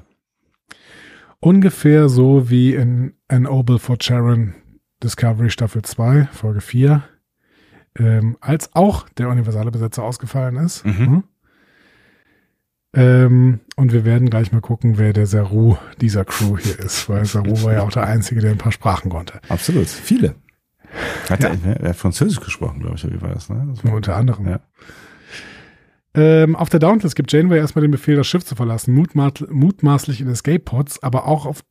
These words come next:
Speaker 1: den Brücken der Sternflottenschiffe herrscht jetzt Verwirrung, weil auch die Offiziere können ihre eigenen Crewmitglieder nicht mehr verstehen. Alle Befehle werden also missverstanden und das Chaos eskaliert. Äh, damit gibt es also keine Evakuierung der Dauntless, zumindest jetzt nicht.
Speaker 2: Hm.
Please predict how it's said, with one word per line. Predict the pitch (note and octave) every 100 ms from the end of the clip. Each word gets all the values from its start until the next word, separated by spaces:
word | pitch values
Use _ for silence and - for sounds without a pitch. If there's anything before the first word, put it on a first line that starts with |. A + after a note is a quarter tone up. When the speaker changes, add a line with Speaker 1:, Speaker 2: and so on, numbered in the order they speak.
| _
Speaker 1:
den | D3 C3+ C3
Brücken | A#2 C#3+ - C3
der | B2+
Sternflottenschiffe | A2+ G#3 A#3+ D#3 - - A#2 A2+
herrscht | A2 A2 A#2+
jetzt | -
Verwirrung, | A#2 A2 A2+ D#3 D3+ C3
weil | C3 -
auch | - C3 - _ _ _ _ -
die | G#3+ E3+
Offiziere | - A#2+ - A2+ A2+
können | - A#2
ihre | A2
eigenen | A2 A#2 A2
Crewmitglieder | - A#2+ A2+ B2 A2
nicht | G#2
mehr | A2
verstehen. | G#2+ - A2+ C3+ D#3+ _ - - - - - _ _ _
Alle | C3
Befehle | C3 B2 C#3 C#3+
werden | C3+ C3
also | A#2+
missverstanden | D3+ - A#2+ A2+ G#2+
und | A2+
das | A2
Chaos | - C3 A#2
eskaliert. | C3 - A2+ F#2+ - - - - -
Äh, | F3+ C3+ B2 B2
damit | B2 A2+ C3+
gibt | - B2
es | C3 -
also | A#2+ C3+ -
keine | - D3 F3 C3
Evakuierung | A#2 G2+ - - A2 G#2
der | G2
Dauntless, | F#2+ F#2+ A2 C3 -
zumindest | - A#2 D3+ -
jetzt | G#2+ - -
nicht. | - - _ _ _ _ _
Speaker 2:
Hm. | F3